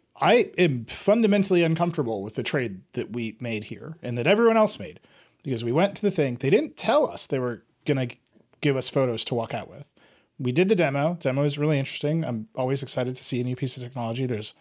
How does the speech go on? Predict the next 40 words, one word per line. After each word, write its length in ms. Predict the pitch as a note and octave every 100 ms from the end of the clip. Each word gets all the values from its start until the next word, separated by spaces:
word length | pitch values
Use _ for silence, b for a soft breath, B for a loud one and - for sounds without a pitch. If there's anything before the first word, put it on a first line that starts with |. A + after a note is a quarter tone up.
| b b b -
an 120 | B2+
enormous 680 | A#2 A2+ C#3+ A3+ G#3 C#3 -
amount 260 | C3+ A#2+ A2
of 120 | A2+
new 160 | A#2
ideas 380 | G#2+ G2+ F#2 G#2
in 60 | A2+
the 60 | F#2+
Vision 220 | G2+ G2
Pro 220 | G#2+ G2
to 80 | G2+
contend 340 | - A2 F#2+
with. 200 | G2 B2 _ _ -
Fun 240 | - C#3+
to 40 | B2+
look 140 | A2
at 120 | G#2
it 80 | F#2
again. 280 | F#2 F2+ A2+ B B B
And 160 | - D3
they're 80 | D#3
like, 220 | C#3+ -
"Oh, 80 | D#3
we're 120 | D3
gonna 120 | C#3+
take 160 | C#3 A#2+
your 80 | B2
picture. 240 | F3+ C3+
Do 60 | G#2
you 60 |
want 100 | G#2
a 60 | A#2
photo?" 300 | A#3 F#3 D2+
And 80 | B2+
I 40 | C#3+
was 100 | D3
like, 120 | C#3+
"Yeah." 220 | E3 D#3 - _ _ _ _ _ _ _
And 120 | C#3+ C3
it 180 | B2+